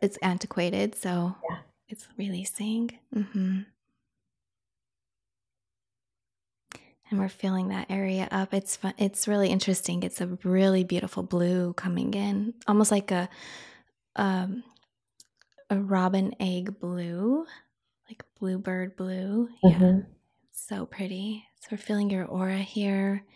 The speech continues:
Speaker 1: going from the second up to the fifth dimension. So it's going all through mental, emotional, astral. The fifth is the template, so that makes sense because it looked like something that had structure to it.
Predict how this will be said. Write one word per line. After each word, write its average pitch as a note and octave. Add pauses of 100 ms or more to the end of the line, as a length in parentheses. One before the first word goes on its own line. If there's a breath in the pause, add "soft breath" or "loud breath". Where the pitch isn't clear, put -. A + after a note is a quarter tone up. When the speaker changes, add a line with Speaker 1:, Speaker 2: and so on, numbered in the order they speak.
(520 soft breath)
Speaker 1:
going A3+
from F#4
the D4+
second A#3+ (140)
up G3+
to -
the G3
fifth -
dimension. F#3+
So G#3
it's G3+
going G3
all G3
through G#3
mental, G3
emotional, F#3+ (680 soft breath)
astral. F#3 (1300)
The G3
fifth A#3
is F#3+
the F#3+
template, F#3+
so G3
that F#3
makes G3
sense -
because G3
it -
looked F#3
like A#3 (400)
something F#3
that -
had -
structure -
to A#3+
it. A#3+